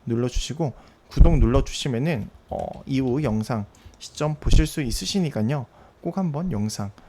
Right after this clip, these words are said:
네, 구독은 아니더라도 좋아요 한 번씩만 눌러주시면 정말 감사드리겠습니다.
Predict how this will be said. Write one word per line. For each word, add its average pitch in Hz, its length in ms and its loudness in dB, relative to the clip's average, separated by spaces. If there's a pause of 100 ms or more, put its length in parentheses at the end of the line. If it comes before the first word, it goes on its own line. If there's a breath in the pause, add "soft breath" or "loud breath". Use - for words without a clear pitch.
(400 loud breath)
네, 104 180 -4
구독은 151 380 10
아니더라도 127 520 0
좋아요 160 440 10
한 147 120 0
번씩만 107 360 -4 (120)
눌러주시면 120 680 2
정말 104 340 -4 (380 loud breath)
감사드리겠습니다. 110 920 -6